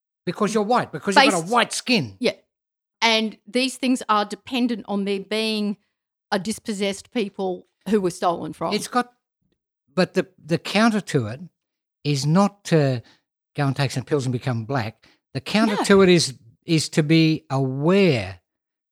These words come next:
Speaker 1: of the privileges that you unwittingly are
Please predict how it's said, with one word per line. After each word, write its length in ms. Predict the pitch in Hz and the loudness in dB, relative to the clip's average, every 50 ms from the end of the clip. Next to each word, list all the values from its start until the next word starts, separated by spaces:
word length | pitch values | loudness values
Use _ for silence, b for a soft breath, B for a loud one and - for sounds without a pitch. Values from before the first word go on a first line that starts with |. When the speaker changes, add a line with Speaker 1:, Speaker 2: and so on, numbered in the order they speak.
| _ - | _ -2
Speaker 1:
of 260 | 143 143 143 135 127 | 0 2 2 0 0
the 440 | 131 147 151 151 151 147 143 139 - _ _ | 2 2 4 4 4 2 2 0 -4 _ _
privileges 720 | - - 170 175 175 185 175 170 151 139 123 131 127 117 139 | -2 0 0 2 4 4 4 4 2 0 -4 -4 -4 -2 -2
that 240 | 147 127 - - | -4 -4 -4 -2
you 320 | 165 175 180 175 170 165 - - | 2 4 4 4 4 2 0 -2
unwittingly 1080 | 135 143 147 147 151 147 147 147 175 190 - - 190 185 190 196 202 202 208 208 202 _ _ _ _ _ _ _ _ _ _ _ _ _ _ _ - | -2 0 2 2 2 2 2 2 2 0 2 2 0 0 0 0 0 -2 -2 -4 -6 _ _ _ _ _ _ _ _ _ _ _ _ _ _ _ -4
are 440 | 135 143 147 147 147 147 147 135 | 0 2 2 4 2 2 0 -2